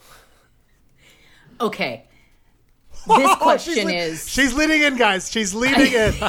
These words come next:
Speaker 1: <laughs> You, you've reeled me again. Um, this question is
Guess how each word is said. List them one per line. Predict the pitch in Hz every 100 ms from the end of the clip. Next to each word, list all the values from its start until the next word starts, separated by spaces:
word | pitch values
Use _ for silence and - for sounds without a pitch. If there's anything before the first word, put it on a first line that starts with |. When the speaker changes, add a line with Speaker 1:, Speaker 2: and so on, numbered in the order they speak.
| -
Speaker 1:
<laughs> | - 220
You, | - 294 302 311 311 269 - -
you've | 311 370 294
reeled | 381 392 339 247
me | 262
again. | 214 214 208 180 180 - -
Um, | 285 285 285 285 294 -
this | 202 339 440
question | 427 427 - 453 - - -
is | 285 277 247 -